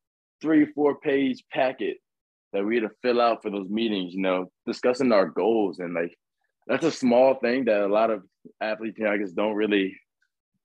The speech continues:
I mean, they, they lose track of it during, during the course of, you know, what we're doing every day. Like, having your goals and being able to write out what your goals are is so important. I mean,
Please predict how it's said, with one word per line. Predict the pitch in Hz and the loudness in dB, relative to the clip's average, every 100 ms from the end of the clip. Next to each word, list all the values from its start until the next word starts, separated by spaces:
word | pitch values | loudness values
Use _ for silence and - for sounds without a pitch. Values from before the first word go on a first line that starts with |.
| - | -6
I | |
mean, | 113 107 | -4 0
they, | 110 | 2
they | 110 120 | 2 4
lose | 131 143 120 | 4 4 0
track | - 135 131 127 | -2 0 0 -2
of | 98 | -4
it | 92 90 | -6 -4
during, | 104 101 98 - - - | -6 -4 -8 -12 -16 -4
during | 110 110 | 0 0
the | 104 | -2
course | - 117 117 110 | -2 0 0 0
of, | |
you | 104 | -2
know, | 101 95 | -2 -4
what | 98 | -4
we're | 92 | -4
doing | 101 98 | -4 -4
every | 92 | -6
day. | 87 95 92 | -2 0 0
Like, | 85 - _ _ _ _ - | -2 -6 _ _ _ _ -2
having | 127 151 | 0 2
your | 143 | 0
goals | 107 120 120 117 | 0 0 0 0
and | 104 104 101 92 | -4 -6 -8 -8
being | 120 | -4
able | 127 127 | -2 -2
to | 107 | -4
write | 90 107 120 | -4 -2 -2
out | - 110 107 | -2 -4 -4
what | 107 | -8
your | 113 | -8
goals | 92 104 104 95 | -6 -4 -4 -2
are | 90 98 120 123 _ _ _ _ _ - | 0 2 0 -4 _ _ _ _ _ -16
is | 104 - | -14 -6
so | 131 131 | -2 -2
important. | 104 - 92 85 85 | -2 -6 -6 -4 -6
I | 85 | -6
mean, | 95 95 | -4 -4